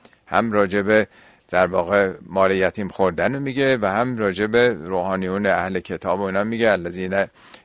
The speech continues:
یأکلون اموال ال-، مردم و فراوان میخورن. یا ایها الذین آمنو ان کثیرا من الاحبار و الرهبان، بسیاری از این علمای دین، لیأکلون اموال الناس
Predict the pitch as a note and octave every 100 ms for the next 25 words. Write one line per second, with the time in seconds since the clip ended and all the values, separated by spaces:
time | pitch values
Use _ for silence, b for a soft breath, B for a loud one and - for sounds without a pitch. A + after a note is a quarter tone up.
0 | - F2+ D2 G2+ F#2+ G2 F2+ F2 F2 F2+
1 | F2+ F#2 - b b b - F2 F2 -
2 | - G2+ - G2 F#2 F2+ G2+ F#2+ F#2 F2+
3 | E2 _ _ - G2 F#2+ F#2 A2 G#2+ G2+
4 | F#2 F2+ E2 E2+ F2+ F2 F2 F2+ E2 F#2
5 | F2+ E2+ E2 E2 E2+ G#2 A2+ G2+ G#2+ -
6 | F2+ - B2+ A2+ G2 F#2 F2+ F2 - -
7 | G#2+ G2+ G2 F2+ F2 F2+ F#2+ - - A2
8 | C#3 D3+ C#3 b b b G2+ - C3 C3
9 | C#3 G#2+ A#2 G2 G2 F#2 F#2 F#2 F2+ E2+
10 | G2+ C#3 E3 F3 D#3+ b b b - G2+
11 | G#2 A2 A2 A2+ A2 - - - A#2+ B2+
12 | D#3+ E3+ C#3+ B2 G2+ G2+ F#2+ F#2+ F#2 F2+
13 | F2+ F2 F2 -